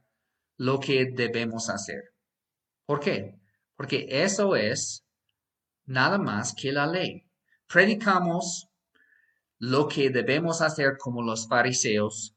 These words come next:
los católicos, los testigos y mormo-, mormones, o predicamos lo que Jesús ya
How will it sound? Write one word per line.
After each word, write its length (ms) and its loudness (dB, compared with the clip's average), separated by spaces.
los 240 -4
católicos, 800 -4
los 180 -6
testigos 720 -2
y 100 -10
mormo-, 600 -4
mormones, 880 -4
o 680 2
predicamos 800 0
lo 160 -2
que 200 -6
Jesús 720 -4
ya 280 -2